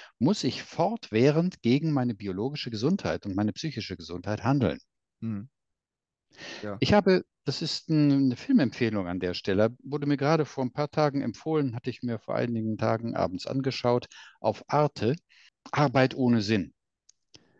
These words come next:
Speaker 2: Okay.
Speaker 1: Ausgezeichnet anzuschauen.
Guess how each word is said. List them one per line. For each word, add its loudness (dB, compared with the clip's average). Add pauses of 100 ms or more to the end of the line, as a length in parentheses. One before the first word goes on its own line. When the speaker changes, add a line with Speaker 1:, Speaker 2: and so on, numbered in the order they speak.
(120)
Speaker 2:
Okay. -16 (180)
Speaker 1:
Ausgezeichnet 2
anzuschauen. -6